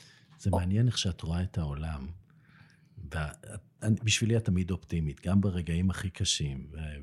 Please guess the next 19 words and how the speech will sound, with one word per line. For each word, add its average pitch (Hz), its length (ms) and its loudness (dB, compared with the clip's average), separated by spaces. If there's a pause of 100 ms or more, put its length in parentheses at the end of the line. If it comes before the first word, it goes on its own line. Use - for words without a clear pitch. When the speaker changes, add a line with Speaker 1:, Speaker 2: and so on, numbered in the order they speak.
(100)
Speaker 1:
בשבילך, 92 560 -2
אה, 95 60 0 (320)
רגע 95 300 0
עצוב 110 460 4
הוא, 85 100 -2 (640)
הוא - 100 0
לא 135 80 12 (120)
בסדר, 131 420 4 (220)
Speaker 2:
<laughs> 156 200 6
Speaker 1:
כשבעצם 101 600 6
המחלה 98 460 2
הכי 110 180 2
גדולה 98 360 4
בעולם 101 420 6
הזה 95 220 6
היום 104 340 4
היא 87 80 4
מחלת 82 440 -2
הדיכאון. 82 640 0